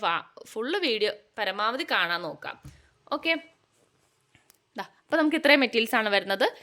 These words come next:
ഇനി എന്തൊക്കെയാണ് വരുന്നതെന്ന് നോക്കാം. ഫസ്റ്റ് തന്നെ ദാ നമ്മുടെ ബ-,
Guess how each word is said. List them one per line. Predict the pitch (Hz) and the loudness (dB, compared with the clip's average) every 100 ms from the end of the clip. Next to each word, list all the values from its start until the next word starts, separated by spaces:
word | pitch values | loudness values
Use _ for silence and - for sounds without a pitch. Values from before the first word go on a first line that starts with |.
| - - | -18 -2
ഇനി | 370 | 2
എന്തൊക്കെയാണ് | 339 294 254 233 220 | 4 4 6 6 6
വരുന്നതെന്ന് | 202 175 170 208 | 4 2 -2 -2
നോക്കാം. | 156 170 170 _ _ _ _ _ _ _ - | -4 -4 -8 _ _ _ _ _ _ _ -6
ഫസ്റ്റ് | 277 320 - | -2 -2 0
തന്നെ | 330 247 | 0 4
ദാ | 226 226 | 2 2
നമ്മുടെ | 226 220 | 0 2
ബ-, | 214 208 | 2 2